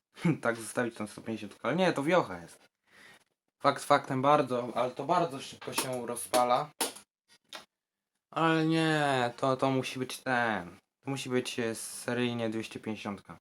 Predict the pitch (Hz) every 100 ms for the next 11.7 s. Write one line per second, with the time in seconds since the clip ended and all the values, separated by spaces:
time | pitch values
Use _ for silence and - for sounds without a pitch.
0 | _ _ - - - - _ _ _ -
1 | 139 139 135 - 127 113 113 110 143 -
2 | 147 143 147 - 143 139 139 151 170 131
3 | 117 107 110 107 - 110 110 - 117 117
4 | 117 113 113 113 117 117 - 117 113 117
5 | 120 110 - - - 117 - 113 117 110
6 | - 104 95 92 98 101 - - - -
7 | _ _ - _ 110 107 113 113 113 113
8 | 113 123 120 - 104 101 - 107 104 -
9 | _ _ - - _ - - - - -
10 | - _ - 120 143 - 131 127 127 117
11 | 107 104 _ _ - 101 -